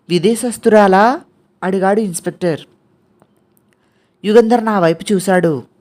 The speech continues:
రాజ్యం అనేది ఆమె మారుపేరు అయి ఉండవచ్చు. ఆమె పేరు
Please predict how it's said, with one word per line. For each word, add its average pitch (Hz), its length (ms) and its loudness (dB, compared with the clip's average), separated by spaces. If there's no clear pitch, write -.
రాజ్యం 202 500 -2
అనేది 220 400 0
ఆమె 220 260 -4
మారుపేరు 202 600 0
అయి 196 200 0
ఉండవచ్చు. 185 600 -4
ఆమె 233 240 -2
పేరు 190 380 0